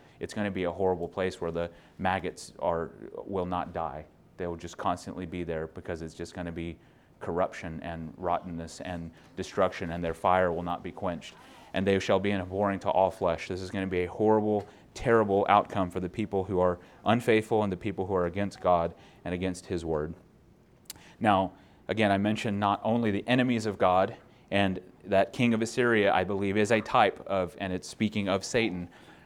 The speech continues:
but he's using the modern people and the times and the locations to tell this broader story. And he does also include the children of Israel, the people who were the people of God, who chose to be unfaithful.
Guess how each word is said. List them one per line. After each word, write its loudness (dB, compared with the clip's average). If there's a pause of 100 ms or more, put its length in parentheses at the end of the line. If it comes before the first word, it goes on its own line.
but 6
he's -2
using 2
the 4
modern 4 (340)
people 4
and 0
the 2
times 2
and -4
the 0
locations 0 (360)
to 0
tell 2
this -2
broader 2
story. 4 (480)
And 4
he 0
does 8
also 8
include 2
the 0
children 2
of -4
Israel, 4
the -4
people -2
who -2 (100)
were 6 (480)
the 4
people 4
of -2
God, 4 (300)
who 4
chose 4
to -4
be 4
unfaithful. 2